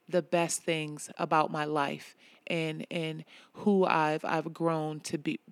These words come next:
to be. When you can inspire and be an inspiration for someone, it is an absolute blessing that I don't take lightly.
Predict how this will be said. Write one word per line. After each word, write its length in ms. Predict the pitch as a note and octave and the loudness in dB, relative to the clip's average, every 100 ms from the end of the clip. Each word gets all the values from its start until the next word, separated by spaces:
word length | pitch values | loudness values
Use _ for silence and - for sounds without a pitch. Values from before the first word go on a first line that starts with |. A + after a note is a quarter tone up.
| - | -4
to 140 | F3 | -2
be. 340 | D#3 D3 - - - - - | 0 -2 -2 -8 -18 -18 -4
When 200 | F3 E3 | -2 0
you 200 | F3 F#3 | -2 -2
can 320 | - F3 E3 - | -2 -2 -2 -6
inspire 840 | E3 - - E3 D#3+ D#3+ D3+ D3+ - - | -8 -8 -4 0 2 4 0 -4 -10 -8
and 180 | F3 E3 | -4 -2
be 200 | F3 E3+ | 0 0
an 100 | E3 | -2
inspiration 880 | - F3 - F3 D#3+ E3 E3+ F3 D#3+ | -4 -6 -6 -2 2 2 2 -4 -6
for 180 | - D#3 | -8 -6
someone, 600 | - E3 D#3+ D#3 D#3 - - - | -4 -6 -4 -6 -6 -10 -18 -8
it 160 | - E3+ | -2 0
is 260 | D#3+ D#3+ - | 0 -2 -6
an 200 | E3 D3+ - | -8 -8 0
absolute 760 | E3+ G3+ - F#3+ E3 E3 D#3+ | 2 2 -2 -4 -4 -4 -6
blessing 520 | - E3 E3+ E3+ D#3+ D#3+ | -2 0 0 -2 -4 -2
that 140 | D#3+ | 0
I 140 | D#3 | 0
don't 400 | D3+ E3 D#3 D#3 | 2 2 2 0
take 340 | - E3 D3+ - | -2 -2 -2 0
lightly. 540 | D#3 - - D#3 D3 | 0 0 -2 -4 -6